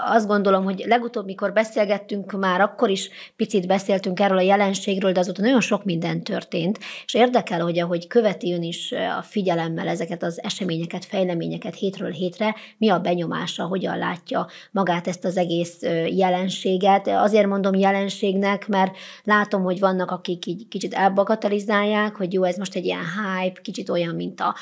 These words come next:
akár a pedagógus tüntetések voltak, és majd így le fog csendesedni. Ö,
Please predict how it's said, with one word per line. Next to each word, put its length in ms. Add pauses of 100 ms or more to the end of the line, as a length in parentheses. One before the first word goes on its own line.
(200)
akár 240
a 80
pedagógus 500
tüntetések 720
voltak, 600
és 140
majd 160
így 140
le 120
fog 260
csendesedni. 880 (320)
Ö, 280